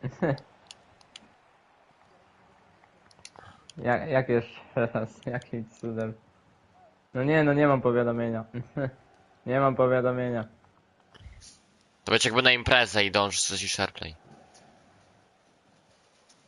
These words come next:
Speaker 1: Znaczy jak się nie uda drugi raz, to już otwieraj jak chcesz. Bo ja wiem, że ty tam przy kominku pewnie teraz siedzisz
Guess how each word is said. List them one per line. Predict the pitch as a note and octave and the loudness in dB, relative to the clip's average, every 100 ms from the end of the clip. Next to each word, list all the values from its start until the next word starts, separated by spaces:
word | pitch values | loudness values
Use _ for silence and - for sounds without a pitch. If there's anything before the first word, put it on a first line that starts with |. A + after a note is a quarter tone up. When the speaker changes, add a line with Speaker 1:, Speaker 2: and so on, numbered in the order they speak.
| _ _ _ - _ _ _ _ _ - _ _ _ - | _ _ _ -20 _ _ _ _ _ -20 _ _ _ -6
Speaker 1:
Znaczy | C3 - | -4 2
jak | F#3+ F#3 | 2 4
się | G3+ F#3+ | 4 6
nie | F#3+ | 6
uda | G3 F#3 | 6 4
drugi | F3 F#3 F3+ | 4 2 4
raz, | F3+ F3 | 4 4
to | - | 4
już | E3+ D#3+ | 2 2
otwieraj | E3 E3+ D#3+ D#3 | 2 2 4 4
jak | D3+ D3+ | 2 2
chcesz. | - D3 A#2 - - - - - - - - - - - - - _ _ _ _ _ _ _ _ _ _ _ _ _ _ _ _ _ _ | 2 4 4 0 -10 -18 -20 -20 -20 -20 -20 -20 -20 -20 -20 -20 _ _ _ _ _ _ _ _ _ _ _ _ _ _ _ _ _ _
Bo | B2 | 2
ja | C#3 D3+ | 4 6
wiem, | F3 | 4
że | E3+ | 4
ty | F3 D#3 | 0 2
tam | F3 | 2
przy | E3+ E3+ | 2 2
kominku | F3+ F#3 F3 E3+ | 4 6 4 4
pewnie | D3 C#3 C3+ | 2 2 2
teraz | C3 C3 | 4 2
siedzisz | - C3 A#2 A2 | 4 2 2 -2